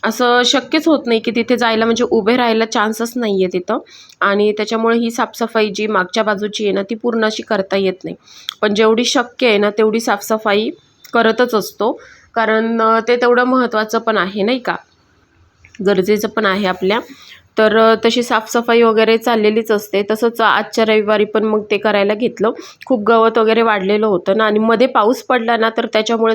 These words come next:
तर खूप जास्तच वाढलं. अ, पाऊस म्हणजे ही जागा अशी आहे की तिथे अजिबात पाणी पडत नाही किंवा तिथे पाणी म्हणजे नाहीच, तरीसुद्धा तिथे झुडपं एवढी मोठी मोठी येतात. आता इथे बघा ना, हे झाड पार अगदी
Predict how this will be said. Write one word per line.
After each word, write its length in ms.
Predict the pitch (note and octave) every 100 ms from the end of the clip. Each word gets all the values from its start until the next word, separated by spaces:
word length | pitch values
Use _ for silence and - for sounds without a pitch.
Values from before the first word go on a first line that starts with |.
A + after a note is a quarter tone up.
| A3+
तर 80 | A3+
खूप 200 | A#3 G3
जास्तच 360 | F#3+ G3+ G3+ G#3
वाढलं. 340 | F#3 D#3+ G3+ E4 - - - - -
अ, 320 | F#3+ G3+ G3+ G3 - -
पाऊस 420 | A3 A3+ A#3 - -
म्हणजे 560 | A3+ A3+ A#3 D#4 E4+ F4+ -
ही 580 | B3 C4+ C#4+ D#4 E4+ - - A3
जागा 320 | C4+ C4+ C4+
अशी 340 | C4+ C#4+ C4+ A#3+
आहे 100 | A#3+
की 100 | B3+
तिथे 240 | A#3+ B3
अजिबात 360 | B3 G#3 A#3 B3+ -
पाणी 460 | B3+ B3 B3 C#4 F#4 - _ _ -
पडत 340 | B3+ A#3 A#3 B3
नाही 180 | G#3+
किंवा 220 | G#3+ A3+ A3+
तिथे 240 | A#3 B3+
पाणी 300 | A#3+ A#3 A#3
म्हणजे 280 | B3 B3 B3
नाहीच, 580 | A#3+ B3+ C4+ G3+ - - _ - - - - -
तरीसुद्धा 400 | A#3+ C4+ D#4 A#3+
तिथे 380 | B3 B3+ C#4 A#3+
झुडपं 360 | B3+ A#3+ F#3+ A3+
एवढी 200 | A#3 A3+
मोठी 300 | A3+ A3 A#3
मोठी 260 | G#3 A3+
येतात. 300 | G#3 F#3 G#3+ - - - -
आता 160 | G3+ A#3
इथे 200 | A#3 B3+
बघा 240 | B3 A#3+
ना, 80 | A3+
हे 160 | A#3
झाड 280 | G#3 B3 A3 G#3+
पार 200 | A#3 A#3
अगदी 800 | - G#3+ G3+ - B3 C4+ C4+